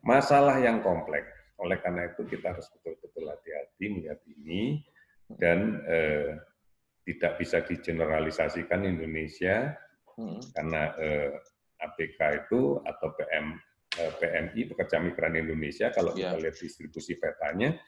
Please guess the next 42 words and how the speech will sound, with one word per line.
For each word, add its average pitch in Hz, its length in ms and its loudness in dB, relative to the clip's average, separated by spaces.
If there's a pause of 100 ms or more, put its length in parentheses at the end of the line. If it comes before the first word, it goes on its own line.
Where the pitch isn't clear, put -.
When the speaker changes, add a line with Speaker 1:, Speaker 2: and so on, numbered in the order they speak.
(320)
Speaker 2:
Hmm. 120 320 -12 (240)
Speaker 1:
dia 117 80 8
bukan 90 320 4
orang 82 240 4
yang 80 80 0
tinggal 76 320 -4
di - 80 -8
kota 82 240 -8
besar - 480 -2
di, 80 320 -8
di 82 320 -14
tanah 82 320 -14
air 87 160 -10
kita. - 280 -18 (200)
Dia - 160 -6
ada - 160 -2
di 76 160 -8
kampung-kampung, 80 640 -8
di - 80 -20
kota-kota 104 480 -10
Speaker 2:
Hmm. 87 160 -18
Speaker 1:
kecil 80 240 -10 (560)
yang - 160 -12
Speaker 2:
Hmm. 101 80 -8
Speaker 1:
berada - 320 -8
di 69 80 -16
mana-mana. 67 360 -20 (320)
Nah, 76 140 -20 (500)
inilah 92 320 6
yang 82 160 6
Speaker 2:
Ini 127 60 4
Speaker 1:
kemudian 123 100 6
Speaker 2:
rentan 113 320 6
sekali 107 400 6
ya? 87 120 2 (380)
Speaker 1:
Iya, 85 320 4 (160)
inilah 92 320 6
yang 80 160 2
kemudian 80 680 0 (140)
kalau 80 240 2
tidak 80 240 -4
secara 78 400 -4